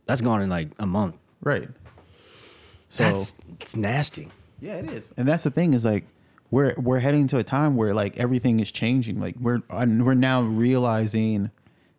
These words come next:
Speaker 2: that the way that we used to do things is not, maybe not the best way. Like, before, the path was to, to, to find work or find a company,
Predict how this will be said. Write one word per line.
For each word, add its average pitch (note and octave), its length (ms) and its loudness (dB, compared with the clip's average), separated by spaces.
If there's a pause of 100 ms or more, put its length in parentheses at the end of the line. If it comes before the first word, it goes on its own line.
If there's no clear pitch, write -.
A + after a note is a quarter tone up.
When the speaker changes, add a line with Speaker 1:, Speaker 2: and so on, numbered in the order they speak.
(120)
Speaker 2:
that A2+ 200 -4
the A#2+ 80 0
way A2 280 0
that A#2 140 -2
we A2 120 -2
used A2 320 -4
to - 80 -16
do A2 160 0
things A2 420 0 (260)
is A#2+ 340 -4
not, A2 460 -2 (220)
maybe B2+ 220 4
not A#2 160 0
the G#2+ 60 -6
best G#2+ 240 -4
way. G#2 240 -4
Like, G2 240 -8 (440)
before, C3 600 0 (680)
the A2+ 100 -4
path A#2 320 -2
was A2 260 0
to, F2+ 260 -4 (420)
to, G2+ 220 -4 (240)
to A#2 160 -4
find B2 440 0
work A2 280 -2
or G#2 100 -2
find B2 260 2
a A2+ 40 -2
company, A2 560 -2